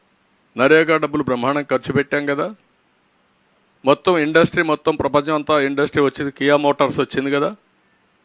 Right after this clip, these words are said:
అన్నీ సాధించాం కదా మనం. అప్పుడెప్పుడు కూడా విశాఖపట్నం స్టీల్ ప్లాంట్ విషయం కూడా రాలా కదా. రైల్వే జోన్ కూడా లాస్ట్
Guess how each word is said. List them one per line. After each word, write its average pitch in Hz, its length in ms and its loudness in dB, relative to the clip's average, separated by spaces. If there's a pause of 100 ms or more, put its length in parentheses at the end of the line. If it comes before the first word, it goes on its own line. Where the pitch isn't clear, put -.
(240)
అన్నీ 151 260 2
సాధించాం 151 560 0
కదా 151 160 -2
మనం. 147 200 -4 (800)
అప్పుడెప్పుడు 156 520 2
కూడా 170 260 4 (1000)
విశాఖపట్నం 151 560 -2
స్టీల్ 151 340 -4
ప్లాంట్ 143 300 -2
విషయం 139 260 -6
కూడా 135 180 -2
రాలా 143 200 2
కదా. 147 220 -2 (1120)
రైల్వే 180 520 4
జోన్ 160 260 2
కూడా 156 180 2
లాస్ట్ 139 400 2